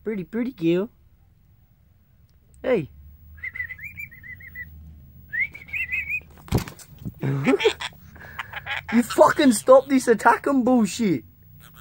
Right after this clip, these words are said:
Yeah. I'm serious. Yeah, cut it out. Don't keep going. Don't.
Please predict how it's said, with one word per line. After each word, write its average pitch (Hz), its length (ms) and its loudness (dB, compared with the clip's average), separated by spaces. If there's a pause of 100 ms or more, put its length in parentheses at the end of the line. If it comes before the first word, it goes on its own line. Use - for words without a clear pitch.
(720)
Yeah. 247 380 6 (840)
I'm 262 140 6
serious. 285 640 6 (300)
Yeah, 269 140 2
cut 339 300 4
it 359 120 4
out. 180 200 4 (1600)
Don't 160 220 -2
keep 180 220 2
going. 190 400 2 (2000)
Don't. 175 360 0